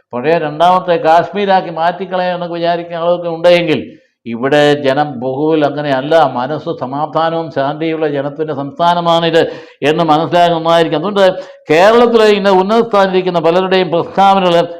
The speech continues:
ഉപദ്രവം ചെയ്യുന്നതുകൊണ്ട്, അതായത് ഇവരും ഐ എസ് ഭീകരരും തമ്മിൽ എന്താ ബന്ധ-, എന്ത്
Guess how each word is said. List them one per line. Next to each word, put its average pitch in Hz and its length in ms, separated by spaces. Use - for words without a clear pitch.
ഉപദ്രവം 214 480
ചെയ്യുന്നതുകൊണ്ട്, 185 480
അതായത് 254 360
ഇവരും 240 360
ഐ 214 140
എസ് 254 160
ഭീകരരും 233 280
തമ്മിൽ 220 200
എന്താ 226 220
ബന്ധ-, 214 200
എന്ത് 202 160